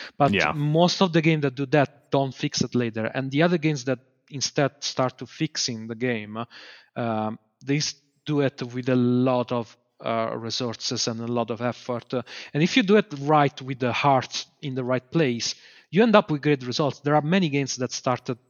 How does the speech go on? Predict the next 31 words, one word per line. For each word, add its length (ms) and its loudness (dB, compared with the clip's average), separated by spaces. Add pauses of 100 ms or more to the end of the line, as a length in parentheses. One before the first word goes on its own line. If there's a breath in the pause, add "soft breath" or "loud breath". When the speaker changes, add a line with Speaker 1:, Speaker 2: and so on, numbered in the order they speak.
(120)
Speaker 1:
poorly. 520 -4
I, 200 -4 (280)
I 60 0
don't 100 -2
know, 140 -4 (320 loud breath)
the 60 -4
very 320 2
two 160 -6
first 420 -4 (640)
games 300 0
that 140 0
I 40 0
can 200 -8
think 240 -8
about 300 -4
this 160 -6
pattern 420 -4
are, 340 -2 (480 loud breath)
um, 680 -4 (360)
No 180 -4
Man's 200 -4
Sky 600 0
and 360 -8
Sea 180 -2
of 80 -10
Thieves. 400 -4 (500 loud breath)
But 240 -2
we 320 -2 (400)
then 420 4
discover, 520 -2
uh, 200 -4